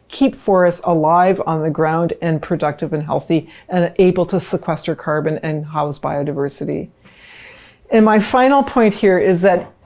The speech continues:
keeping these old trees around here also mitigates fire risk,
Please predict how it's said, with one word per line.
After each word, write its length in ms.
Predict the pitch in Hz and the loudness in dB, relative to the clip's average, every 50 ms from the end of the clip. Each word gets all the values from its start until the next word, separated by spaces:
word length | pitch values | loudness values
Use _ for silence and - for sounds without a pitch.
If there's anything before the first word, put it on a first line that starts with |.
| - - - - | -6 -2 -2 -2
keeping 380 | - - 269 262 - 285 262 247 | 0 0 0 2 2 4 4 4
these 160 | 247 240 202 | 4 4 4
old 320 | 208 - 220 214 226 214 | 4 6 6 6 6 4
trees 400 | 214 - - 262 247 240 254 226 | 2 0 2 4 4 4 6 4
around 360 | 254 233 220 208 185 190 196 196 | 4 4 4 4 4 2 2 2
here 220 | - 214 202 190 | 2 2 2 2
also 420 | - - 180 185 208 214 - 277 | 2 2 2 2 2 2 2 2
mitigates 580 | 240 220 214 214 208 220 185 208 202 202 196 196 | 4 4 6 6 4 4 4 4 4 4 4 2
fire 480 | - - - 202 202 202 202 196 175 147 | -2 -2 0 2 4 4 4 4 2 2
risk, 480 | 143 139 - 147 - - - - - | 0 -2 -4 -6 -8 -12 -12 -14 -18